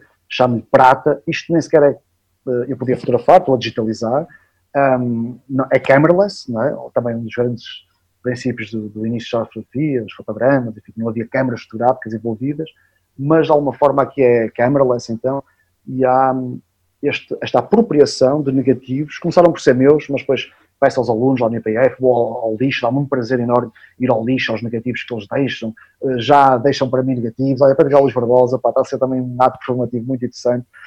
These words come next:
e eles também dão valor, o que é que são os, os finais dos negativos, não é? Dá para perceber,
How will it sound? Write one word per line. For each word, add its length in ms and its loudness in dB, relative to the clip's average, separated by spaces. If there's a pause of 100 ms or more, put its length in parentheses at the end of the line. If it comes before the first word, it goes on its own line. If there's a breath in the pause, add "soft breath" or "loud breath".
(160 loud breath)
e 40 0
eles 120 4
também 200 4
dão 160 6
valor, 420 8
o 40 -2
que 400 -4
é 20 -2
que 60 -6
são 140 6
os, 200 -4
os 100 -6
finais 480 4
dos 120 -6
negativos, 420 0
não 80 2
é? 40 2
Dá 100 2
para 120 -8
perceber, 360 -2